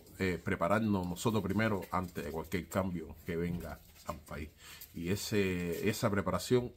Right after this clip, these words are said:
creo yo, en mi opinión personal, que viene a través de Dios.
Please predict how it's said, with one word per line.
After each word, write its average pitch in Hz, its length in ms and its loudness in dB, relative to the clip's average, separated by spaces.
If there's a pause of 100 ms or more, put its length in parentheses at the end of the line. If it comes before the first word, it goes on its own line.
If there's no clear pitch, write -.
(140)
creo 110 420 2 (320)
yo, 113 320 4 (240)
en 95 100 -2
mi 92 100 2
opinión 95 300 0
personal, 104 400 -2 (560)
que 98 140 2
viene 101 480 6 (300)
a 90 120 0
través 87 380 -2
de 82 160 0
Dios. 73 380 -10